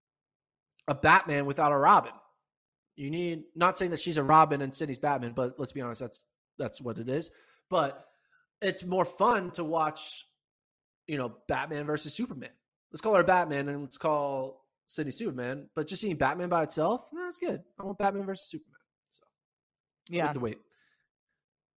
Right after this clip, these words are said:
Speaker 1: Men's
Speaker 2: Gotta wait.
Speaker 1: eight hundred. Men's
Speaker 2: Oh,
Speaker 1: eight hundred.
Speaker 2: gosh.
Speaker 1: Oh, let me tell you. Men's
Speaker 2: What was,
Speaker 1: eight hundred.
Speaker 2: what was going on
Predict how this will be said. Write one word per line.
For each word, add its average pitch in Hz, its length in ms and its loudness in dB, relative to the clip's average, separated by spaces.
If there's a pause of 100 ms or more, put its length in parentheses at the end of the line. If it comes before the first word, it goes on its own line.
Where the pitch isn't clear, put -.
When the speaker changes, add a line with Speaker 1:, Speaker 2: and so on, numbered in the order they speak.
(140)
Speaker 1:
Men's 196 300 2
Speaker 2:
Gotta 175 180 4
wait. 139 120 -2
Speaker 1:
eight - 60 -6
hundred. 120 380 -2 (920)
Men's 190 400 0
Speaker 2:
Oh, 156 60 2
Speaker 1:
eight 156 100 4
hundred. 110 200 -2
Speaker 2:
gosh. 143 280 -2
Speaker 1:
Oh, 185 180 0
let 175 140 0
me 160 60 -4
tell 117 180 -4
you. 117 80 -6
Men's 196 180 4
Speaker 2:
What 381 200 12
was, 381 160 12
Speaker 1:
eight - 20 -4
hundred. 139 440 -4
Speaker 2:
what 269 600 12
was 285 300 8 (160)
going 339 500 12 (140)
on 180 720 10